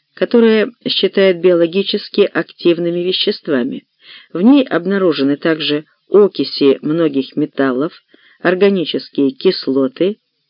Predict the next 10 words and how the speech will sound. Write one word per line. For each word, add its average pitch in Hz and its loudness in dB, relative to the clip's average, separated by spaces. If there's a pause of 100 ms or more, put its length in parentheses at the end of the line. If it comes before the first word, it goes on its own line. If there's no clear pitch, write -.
(120)
птерины, 165 0 (240)
стерины, 139 0 (1500)
эргостерол, 165 2 (680)
ланостерол 180 0 (1300)
и 175 4
нотадиол. 190 2 (2250)
В - -20
современной 196 2
медицине 180 0
чага 147 -2